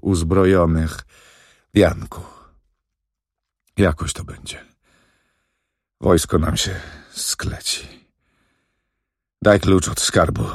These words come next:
Będę mierzył garcem przekupne złoto. Balladyna. Skończ także ze starcem, co mieszka w celi, a nas tylko dwoje będzie wiedziało.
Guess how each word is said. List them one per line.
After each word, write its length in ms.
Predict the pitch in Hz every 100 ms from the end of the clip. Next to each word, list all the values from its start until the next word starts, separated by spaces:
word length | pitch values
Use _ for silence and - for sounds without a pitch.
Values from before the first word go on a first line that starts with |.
| - - - -
Będę 320 | 110 104 101
mierzył 380 | 107 101 92 85
garcem 640 | 104 95 76 - 78 76
przekupne 600 | - 78 73 78 - 80
złoto. 580 | 80 80 - - - _ _ _ _ _ _ _ _ _
Balladyna. 560 | - 73 73 78 69 67 _ _ _ _ _ _ _ _ _ _ _ _ _ _ _ _ _ _ _ _ _ _ _ _ _
Skończ 680 | - - 117 98 87 - -
także 480 | - 92 80 87 87
ze 180 | 92 87
starcem, 720 | - 95 - - - 92 - _ _ _ _ _ _ _ _ _ _ _ _ _
co 200 | - 95
mieszka 460 | 87 85 - - 104
w 100 | -
celi, 460 | - - 67 69 - - _ _ _ _ _ _ _ _ _
a 100 | -
nas 580 | 104 104 104 98 - -
tylko 400 | - 92 - 85
dwoje 720 | 78 82 87 76 71 - -
będzie 420 | 76 85 80 -
wiedziało. 800 | - 82 80 - - - - -